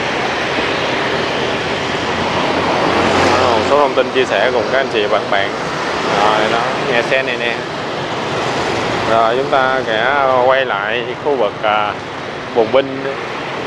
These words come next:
Bùng Binh Cộng Hòa. Rồi mình sẽ đi, à, qua đường, à,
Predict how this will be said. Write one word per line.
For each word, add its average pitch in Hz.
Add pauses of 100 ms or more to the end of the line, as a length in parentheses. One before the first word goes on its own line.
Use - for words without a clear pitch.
(260)
Bùng 120
Binh 131
Cộng 117
Hòa. 104 (240)
Rồi 117
mình 104
sẽ 104
đi, 123
à, 113 (1000)
qua 117
đường, 104 (140)
à, 101